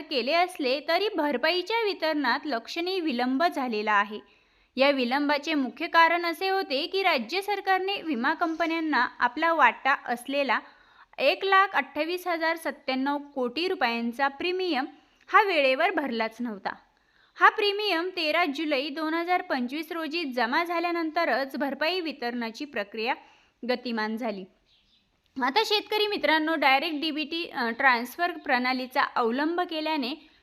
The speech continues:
शेतकऱ्यांना अनेक याचे फायदे होणार आहेत. सर्वप्रथम या पद्धतीमुळे पैशाच्या व्यवहारात पूर्ण पारदर्शकता राहते आणि रक्कम थेट लाभार्थ्यांच्या बँक खात्यात जमा होते.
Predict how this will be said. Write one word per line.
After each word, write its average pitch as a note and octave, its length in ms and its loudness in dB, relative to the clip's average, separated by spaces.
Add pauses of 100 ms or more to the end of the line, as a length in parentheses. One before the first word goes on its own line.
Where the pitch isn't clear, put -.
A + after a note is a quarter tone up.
शेतकऱ्यांना G4 680 2 (140)
अनेक C#4+ 360 2
याचे C#4+ 260 2
फायदे A#3+ 360 -2
होणार A3+ 360 0
आहेत. G#3+ 260 0 (680)
सर्वप्रथम C#4+ 580 2
या D#4 120 4
पद्धतीमुळे C#4+ 800 -2
पैशाच्या F#4 600 0
व्यवहारात D4 640 2 (100)
पूर्ण F#4 280 0
पारदर्शकता D#4 1000 4
राहते D4+ 560 -4 (260)
आणि D#4+ 200 4
रक्कम F4 560 2 (220)
थेट G#4 200 0
लाभार्थ्यांच्या C#4 760 2
बँक C#4 400 -2
खात्यात D#4+ 340 -2 (100)
जमा A3 280 0
होते. A3+ 440 -8